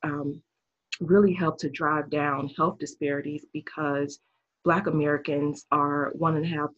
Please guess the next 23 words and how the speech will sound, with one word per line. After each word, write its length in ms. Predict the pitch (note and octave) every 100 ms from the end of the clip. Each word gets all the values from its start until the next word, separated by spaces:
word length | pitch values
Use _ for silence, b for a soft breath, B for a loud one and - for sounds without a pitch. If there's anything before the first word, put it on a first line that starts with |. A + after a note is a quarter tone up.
| -
times 400 | D3 C#3+ C#3+ D3+
more 260 | D#3+ E3
likely 640 | D3 D3 F3 - D3 C#3+ b b _
to 80 | D3
be 200 | D3+ -
uninsured 760 | D#3 D3 - F3 F3 D3+ C#3+ -
than 280 | D3+ C#3+ D3 -
white 280 | D#3 E3 E3
Americans. 640 | D3 D3 E3 - - - _ _ _ _ E3+
And 440 | F3 D#3+ D3+ D3+ -
less 240 | E3 D#3+ E3
than 180 | D#3 D#3+
half 480 | - F3 E3+ E3+ -
of 100 | D3+ _
private 320 | D#3 D#3 -
sector 380 | - D3+ - -
employers 720 | D3 - - F3 D#3 D3 - -
offer 520 | E3 G3+ - D3 C#3+ - _ _
health 200 | - D#3+
insurance 560 | D3+ D3+ - D3+ C#3+ -
to 180 | - E3
their 140 | D3
employees. 760 | C#3+ - D#3 D3+ F3 F3 A2+ -